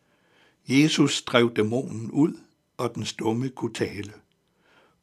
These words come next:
Folkeskarerne undrede sig og sagde, "Aldrig før er noget lignende set i Israel."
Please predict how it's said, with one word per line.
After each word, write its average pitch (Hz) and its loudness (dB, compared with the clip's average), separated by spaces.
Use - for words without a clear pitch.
Folkeskarerne 127 4
undrede 139 2
sig 123 -4
og 113 -6
sagde, 107 -2
"Aldrig 127 2
før 123 2
er 127 -4
noget 117 2
lignende 120 -4
set 110 -4
i 104 -10
Israel." 110 -10